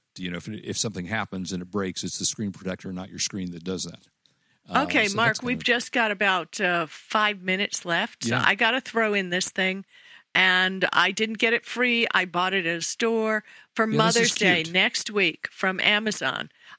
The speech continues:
Speaker 2: I just wish they made them for a double outlet. You know, when you have four plugs in it.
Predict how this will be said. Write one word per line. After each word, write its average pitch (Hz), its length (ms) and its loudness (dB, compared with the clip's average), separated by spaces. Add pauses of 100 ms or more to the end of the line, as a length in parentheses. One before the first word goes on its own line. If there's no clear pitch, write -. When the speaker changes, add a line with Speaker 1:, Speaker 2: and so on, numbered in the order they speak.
Speaker 2:
I 196 80 4
just 220 300 0
wish 247 300 2
they 262 180 0
made 226 260 0
them 214 180 -2
for 190 200 0
a 165 80 2
double 175 600 0 (380)
outlet. - 600 -2 (380)
You 185 100 0
know, 180 140 4
when 175 160 0
you 160 180 -2
have 160 140 0
four 185 300 -2
plugs 180 420 -2
in 196 100 -2
it. 202 160 -2